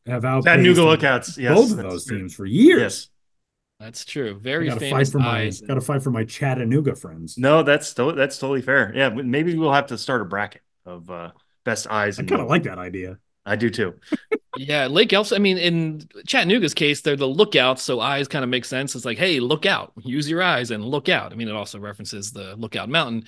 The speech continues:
Speaker 3: But in Lake Elsinore, it's an interesting story because they're the storm, so their original logo was those eyes in a storm cloud.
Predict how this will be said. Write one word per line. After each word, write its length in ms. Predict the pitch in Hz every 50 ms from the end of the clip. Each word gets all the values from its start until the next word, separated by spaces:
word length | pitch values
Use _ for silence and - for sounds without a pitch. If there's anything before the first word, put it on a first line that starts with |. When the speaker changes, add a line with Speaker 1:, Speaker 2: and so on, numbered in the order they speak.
| - - - - - - _
Speaker 3:
But 140 | - 160 139
in 120 | 139 160 165
Lake 180 | 190 226 226
Elsinore, 360 | 214 214 226 - 214 160 135
it's 100 | 131 131
an 80 | 151 143
interesting 400 | 135 135 - 147 139 - - 131
story 260 | - - 147 135 131
because 380 | 131 131 127 - 156 135 120 117
they're 160 | 143 143 135
the 80 | 127 -
storm, 400 | - - 269 254 156 131 123 127
so 160 | - 160 143
their 100 | 139 135
original 340 | 139 160 170 170 151 135 131
logo 400 | 139 156 190 180 147 131 127 123
was 260 | 117 127 120 117 120
those 260 | 131 127 127 123 117 -
eyes 520 | 135 143 165 180 165 143 123 117 120 117
in 240 | - - 139 143 143
a 80 | 120 104
storm 420 | - - - 127 143 170 190 170
cloud. 420 | - - 113 90 87 78 - -